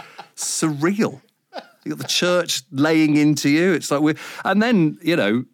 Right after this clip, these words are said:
careful what you wish for. I want to do a bit more telly. You get wheeled out onto, I was on all sorts of chat shows having to defend it. And, but it was great. And it was, uh, we had to, this ridiculous pretense of, um, pretending it was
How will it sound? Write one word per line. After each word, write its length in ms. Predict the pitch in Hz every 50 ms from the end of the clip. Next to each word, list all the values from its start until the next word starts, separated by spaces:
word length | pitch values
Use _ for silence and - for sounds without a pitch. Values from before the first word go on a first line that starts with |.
| _ _ _
careful 280 | - - 160 151 147 135
what 100 | 131 131
you 80 | 117
wish 140 | 143 151 - -
for. 80 | 113
I 20 | 101
want 160 | 107 127 127
to 60 | 120
do 60 | 127 120
a 20 |
bit 100 | 127 127
more 140 | 123 107 110
telly. 280 | - - 143 131 104
You 120 | 95 117 127
get 160 | 156 147 -
wheeled 300 | 143 147 151 143 143 139
out 160 | 135 131 127
onto, 400 | 135 135 135 131 139 131 127 120 107 - - - - - - -
I 80 | - 143
was 120 | 147 147
on 140 | 151 147 147
all 100 | 151 143
sorts 220 | 135 - 139 131 -
of 60 | -
chat 240 | - 170 160 - -
shows 220 | - 107 101 101
having 240 | 127 120 - 127 117
to 80 | 117 107
defend 480 | - 135 - - 139 147 143 127 104
it. 200 | 101 90 101 -
And, 380 | - 110 113 117 113 113 110 107 _ _ _ _ _ - - - - - - _ _ _ _ -
but 160 | 143 - 247 269
it 40 | 269
was 140 | 254 240
great. 400 | - - 320 330 320 254 - - - -
And 120 | 226 233
it 100 | 262 233
was, 220 | 214 240 226 196
uh, 300 | 196 190 190 - 190 196 202
we 140 | 208 214 208
had 120 | 196 196
to, 120 | - 190 180
this 220 | 165 185 170 - 185
ridiculous 460 | 180 156 196 - - - 147 147 135
pretense 480 | - 135 - - 156 151 147 127 -
of, 260 | 127 117 107 - - 120
um, 240 | 123 120 117 113
pretending 580 | 110 - 127 - - 147 143 135 117 127 120 110
it 160 | 110 113 -
was 420 | 107 107 107 110 104 - - -